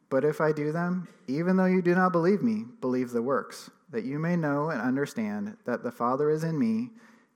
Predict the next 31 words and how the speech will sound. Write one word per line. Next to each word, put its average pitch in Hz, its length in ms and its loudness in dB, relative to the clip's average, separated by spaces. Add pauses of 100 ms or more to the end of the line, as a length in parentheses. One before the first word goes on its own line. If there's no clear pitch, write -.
and 117 160 -4
I 110 220 -2
am 113 140 -2
in 107 100 -2
the 104 60 -6
Father." 104 500 -4 (840)
Again, 123 460 -2 (220)
they 110 120 -4
sought - 300 -8
to 117 100 -10
arrest 113 340 -8
him. 110 200 -14 (1200)
Very 180 240 8
likely, 165 360 6
some 165 220 0
listening 160 300 0
to 147 60 -2
Peter 165 260 2
in 147 80 0
Acts 139 200 -2
two 165 480 2 (220)
agreed 160 400 6
that 127 160 4
God's 156 280 4
hand 175 260 2
was 170 160 4
at 165 160 4
work 214 240 6
in 143 140 2
Jesus' 127 460 -4
life, 104 400 -4